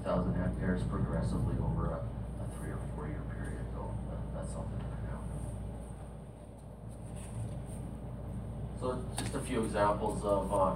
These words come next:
cup block size and shapes. So, uh, because, like I said, we're trying to mimic, mimic fire. Fire doesn't burn big square, square lines, right? So, you know, the cup blocks are just generally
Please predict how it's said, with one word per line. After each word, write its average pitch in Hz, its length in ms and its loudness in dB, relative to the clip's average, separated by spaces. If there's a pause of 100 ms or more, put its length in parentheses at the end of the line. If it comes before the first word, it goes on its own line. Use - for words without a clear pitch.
cup - 200 4
block 95 320 6
size 190 320 4
and - 100 0
shapes. - 400 0 (840)
So, 131 340 10 (320)
uh, - 460 0 (100)
because, 131 300 2 (100)
like 117 180 0
I 117 60 -2
said, 117 220 4
we're 113 120 2
trying 113 200 8
to 110 60 8
mimic, 110 360 8 (220)
mimic - 360 4
fire. 104 400 10
Fire 104 280 8
doesn't 98 360 6
burn 95 380 4
big 101 160 4
square, - 640 4 (120)
square 196 280 4
lines, 190 500 6
right? 185 240 6 (160)
So, - 240 4 (380)
you - 80 0
know, - 100 0 (240)
the - 60 -2
cup - 180 2
blocks 101 320 4
are 92 100 -2
just - 280 -2
generally 123 360 4